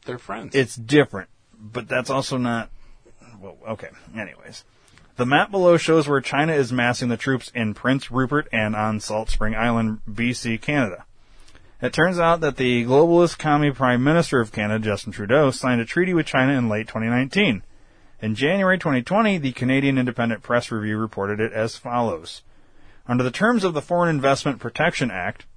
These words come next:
Speaker 2: fipa, a bilateral treaty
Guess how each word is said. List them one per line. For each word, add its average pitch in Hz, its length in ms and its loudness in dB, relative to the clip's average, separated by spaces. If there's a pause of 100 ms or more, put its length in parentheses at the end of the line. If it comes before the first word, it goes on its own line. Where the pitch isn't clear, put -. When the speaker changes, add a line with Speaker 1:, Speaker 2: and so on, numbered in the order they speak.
(460)
Speaker 2:
fipa, - 440 -10 (1080)
a 110 200 -2
bilateral 156 720 2
treaty 196 580 -2